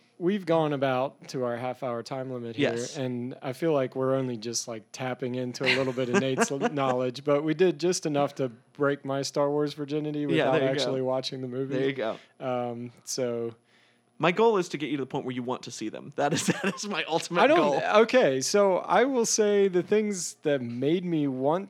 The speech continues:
Speaker 1: to see them is I kinda wanna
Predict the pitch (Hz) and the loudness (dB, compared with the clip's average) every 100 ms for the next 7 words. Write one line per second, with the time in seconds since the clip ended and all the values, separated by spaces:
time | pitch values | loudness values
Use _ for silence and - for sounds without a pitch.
0 | _ - 208 - 220 214 214 214 196 - | _ -4 -2 -2 -2 2 2 0 -4 -2
1 | 160 160 151 - - _ _ _ _ _ | 0 0 0 -4 -6 _ _ _ _ _
2 | _ 170 - 294 330 202 202 180 | _ -4 -2 -2 0 0 0 -2